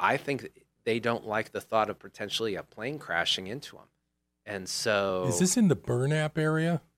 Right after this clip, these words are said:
Speaker 1: I don't know where the Burnap area
Speaker 2: It's
Speaker 1: is.
Speaker 2: between, uh,
Speaker 1: I go by
Speaker 2: Lassen and Cohasset. There's a little road called Burnap that connects 'em.
Speaker 1: It might be.
Speaker 2: Yeah, near Lupin and all that.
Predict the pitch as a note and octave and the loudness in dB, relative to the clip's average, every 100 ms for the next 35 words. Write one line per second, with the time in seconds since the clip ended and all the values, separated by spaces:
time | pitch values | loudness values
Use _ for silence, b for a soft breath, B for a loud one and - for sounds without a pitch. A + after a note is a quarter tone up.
0 | _ _ _ - A#3+ G3 D#3+ F2+ E2 G2 | _ _ _ -8 -4 -2 -2 -2 -2 0
1 | A2 G#2+ G2+ - G2+ F#2+ F2+ A#2+ G#2 A#2+ | 0 0 -4 -6 -4 -2 0 0 0 -2
2 | - D3+ D3+ C#3+ B2 G#2 F#2 - _ _ | 0 2 2 4 4 2 0 -8 _ _
3 | _ _ _ _ C3 C3 D3+ D3 C3+ D3+ | _ _ _ _ -8 0 0 6 6 8
4 | D3 E3+ D#3+ D#3+ D#3+ - B2+ B2 - B2 | 6 6 6 6 2 -2 0 0 2 2
5 | B2+ B2+ C3 - - G#2 G2+ G#2 G#2+ A#2 | 4 0 0 -2 -2 -2 0 -2 -2 -2
6 | G#2+ A2 A2+ G#2+ - A2+ F2+ F2 A#2+ A#2+ | 0 2 2 0 -2 -2 -2 -2 -2 -2
7 | G2 F#2 - F#2 - G#2 G2+ - - D2 | -4 -8 -14 -20 -14 -12 -12 -14 -20 -20
8 | D2+ _ _ A3+ C#4 - B2 B2+ - A2+ | -20 _ _ -10 -10 -6 -4 -4 -6 -6
9 | C#3+ - - G#2 A2 A2 A2 C3 B2+ C3+ | -6 -10 -6 -4 0 0 2 2 2 2
10 | C3 B2+ B2 A#2+ A#2+ A#2+ | 2 0 -2 -4 -6 -8